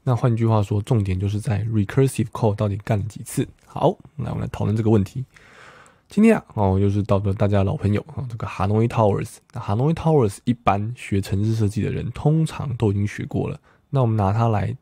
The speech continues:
illustrate 这个 idea。好，那是旧瓶装新酒。嗯，这个，哎，反正我们这个也不会什么专长嘛，就是会这么几招。来吧。这个东西的是说呢，我有三根柱子，我要从最左边这一根柱子叫做 source 上面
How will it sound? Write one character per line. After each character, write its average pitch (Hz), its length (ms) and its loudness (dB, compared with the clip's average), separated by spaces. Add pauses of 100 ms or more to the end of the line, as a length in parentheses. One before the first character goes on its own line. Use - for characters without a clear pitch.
(100)
illustrate 117 680 0
这 - 80 -10
个 - 80 -4
idea。 - 340 -6 (220)
好， - 260 -6
那 104 120 -2
是 98 180 -2
旧 113 160 2
瓶 98 180 0
装 107 160 0
新 104 180 0
酒。 107 300 -4
嗯， 98 400 -6
这 110 80 -8
个， 90 60 -10 (260)
哎， 127 140 -10
反 - 120 -10
正 107 200 -6
我 101 80 -4
们 101 80 -4
这 110 80 -4
个 107 100 0
也 101 260 0
不 110 120 0
会 107 60 4
什 101 100 0
么 95 60 2
专 104 160 4
长 104 180 -4
嘛， 151 180 -4
就 107 80 0
是 107 60 2
会 110 140 4
这 107 60 4
么 98 100 4
几 104 120 -2
招。 101 260 0 (100)
来 107 80 2
吧。 110 120 4 (1080)
这 247 100 2
个 240 60 8
东 202 140 6
西 185 80 6
的 156 80 8
是 127 160 0
说 117 200 4
呢， 104 300 4
我 120 100 2
有 127 80 6
三 123 360 2
根 120 180 4
柱 117 180 2
子， 104 240 -10 (460)
我 151 100 6
要 190 60 6
从 160 260 4
最 220 240 4
左 98 320 0
边 135 220 4
这 147 120 4
一 139 60 4
根 135 200 4
柱 123 180 2
子 98 100 -2
叫 110 120 2
做 120 100 4
source - 480 -2 (180)
上 - 240 -2
面 110 240 0